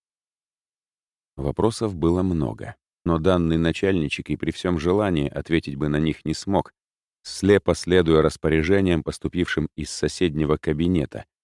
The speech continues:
где обретался его шеф, любивший глупых замов и не склонный к комментариям по поводу своих решений.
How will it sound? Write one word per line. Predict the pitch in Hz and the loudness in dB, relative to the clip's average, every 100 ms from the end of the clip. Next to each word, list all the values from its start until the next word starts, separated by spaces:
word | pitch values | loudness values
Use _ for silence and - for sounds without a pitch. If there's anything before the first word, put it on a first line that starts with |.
| - | -16
где | 76 82 82 | -2 4 4
обретался | 82 92 95 85 - | 4 0 0 0 0
его | 92 107 | -2 -2
шеф, | - 101 - _ _ _ _ - | -2 -2 -2 _ _ _ _ -4
любивший | 76 71 80 - 73 | -2 0 -2 -2 -4
глупых | 62 71 82 - 71 - | -4 -2 -2 0 -6 -8
замов | 80 85 110 107 - _ _ - | -8 -4 0 0 -2 _ _ -2
и | 107 | 2
не | 120 | 2
склонный | 104 - 101 104 95 82 69 | 0 0 4 4 4 2 0
к | - | -2
комментариям | 82 78 76 104 104 92 85 | 0 2 2 4 4 4 0
по | 76 | -4
поводу | - 78 76 73 | 0 2 2 -2
своих | - 71 73 - | -2 0 0 -4
решений. | 71 - 67 58 50 | -6 -4 -4 -6 -10